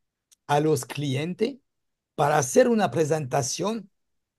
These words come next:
No sé, digamos, sábado, sábado a la mediodía, sa-, me, por-, digo esto porque la mayoría no trabaja el sábado, es mucho mejor la mediodía o algo así, ¿sabe?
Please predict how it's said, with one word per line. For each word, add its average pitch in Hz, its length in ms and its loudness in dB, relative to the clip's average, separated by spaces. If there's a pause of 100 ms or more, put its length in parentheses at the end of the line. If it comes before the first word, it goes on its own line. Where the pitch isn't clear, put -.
No 135 160 -4
sé, 196 300 4
digamos, 123 360 0
sábado, 156 920 0 (300)
sábado 143 420 2
a 143 40 2
la 131 60 -2
mediodía, 170 960 2
sa-, 135 300 -10
me, 147 180 -2
por-, 156 260 -8
digo 165 300 2
esto 175 180 -2
porque 147 300 -4 (320)
la 143 140 0
mayoría 156 480 4
no 143 140 -4
trabaja 131 340 0
el 117 100 -2
sábado, 175 460 0
es 127 120 -4
mucho 135 280 -4
mejor 127 240 -4
la 123 100 0
mediodía 151 480 0
o 151 100 4
algo 120 200 -2
así, - 240 -8
¿sabe? 151 320 -2